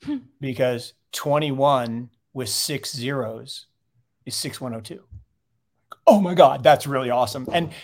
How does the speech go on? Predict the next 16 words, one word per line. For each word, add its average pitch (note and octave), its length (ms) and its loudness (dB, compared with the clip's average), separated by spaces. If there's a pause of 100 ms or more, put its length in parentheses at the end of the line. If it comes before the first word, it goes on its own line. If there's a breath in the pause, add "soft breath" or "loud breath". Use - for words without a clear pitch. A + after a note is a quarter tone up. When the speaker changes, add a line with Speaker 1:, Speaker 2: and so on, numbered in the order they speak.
(120 loud breath)
Speaker 2:
that B3 140 12
was G#3+ 120 2
probably F3 300 8
bunk, C#3+ 420 2
but C#3+ 140 -4
I C3+ 80 4
thought C3 200 -2
that B2+ 140 -2
was A2 120 -14
really A2 140 -14
cool. - 200 -20 (280 soft breath)
Speaker 1:
No, A3+ 100 0
I G3 120 2
like G#3+ 120 4
Speaker 2:
So, A3 160 8
Speaker 1:
it. - 120 -6